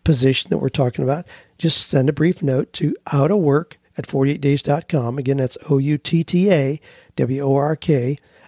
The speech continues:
out of work. We just kinda created a word there, out of work at forty-eight days dot com, explaining how you lost your job, what you learned from the process,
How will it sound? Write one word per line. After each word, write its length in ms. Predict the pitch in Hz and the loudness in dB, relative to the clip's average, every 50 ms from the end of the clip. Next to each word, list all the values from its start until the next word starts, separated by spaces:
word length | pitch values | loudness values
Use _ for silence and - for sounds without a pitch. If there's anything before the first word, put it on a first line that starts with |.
| _ - | _ -6
out 220 | 135 131 127 156 | -4 0 2 2
of 60 | 180 | 4
work. 260 | 170 156 160 160 160 _ | 4 4 2 2 0 _
We 80 | - 135 | -8 -8
just 200 | 123 139 - - | -8 -8 -8 -4
kinda 180 | - 143 143 139 | -2 -2 -2 -2
created 400 | - - 147 139 143 151 165 175 | 0 2 2 2 4 2 2 2
a 60 | 165 | 2
word 320 | 156 160 156 147 135 123 | 2 2 2 2 0 0
there, 260 | 127 127 127 143 180 | -2 -4 -4 -4 -6
out 200 | 165 139 135 143 | -6 -6 -4 -2
of 60 | 156 143 | 0 0
work 260 | 143 151 156 - - - - - - - _ - | 0 0 0 -4 -10 -20 -20 -20 -20 -12 _ -6
at 160 | 139 - - | -6 -4 -2
forty-eight 320 | - 147 139 139 143 139 | 0 2 2 2 0 0
days 200 | 139 135 135 127 | 0 0 0 0
dot 240 | - 139 131 135 - | 0 -2 -2 -2 -4
com, 340 | - 139 123 120 131 135 - - - - - - _ - | -4 -4 -4 -4 -4 -6 -8 -12 -20 -20 -20 -20 _ -12
explaining 500 | 123 - - - - 143 135 135 131 120 | -10 -10 -8 -2 0 2 4 4 4 2
how 200 | - - 131 135 | 0 0 0 2
you 160 | 139 151 156 | 4 2 2
lost 340 | 147 147 156 147 - - - | 2 0 -2 -2 -4 -6 -8
your 80 | 165 139 | -8 -4
job, 440 | 135 143 143 143 147 170 208 240 _ _ _ _ _ _ - _ _ _ _ _ _ _ - | 0 0 0 0 0 -4 -8 -8 _ _ _ _ _ _ -20 _ _ _ _ _ _ _ -2
what 260 | 147 139 - - - | 0 0 0 2 2
you 120 | 180 165 | 2 4
learned 420 | 151 143 143 143 156 175 196 185 - _ _ _ _ _ _ _ _ _ - | 4 4 2 2 2 2 0 -2 -6 _ _ _ _ _ _ _ _ _ -4
from 200 | - 160 156 175 | 0 0 2 2
the 80 | 175 - | 0 0
process, 800 | - - 160 160 175 170 - - 190 185 208 208 - - - | 0 0 0 0 0 -4 -4 -2 -2 -2 -2 -4 -6 -10 -16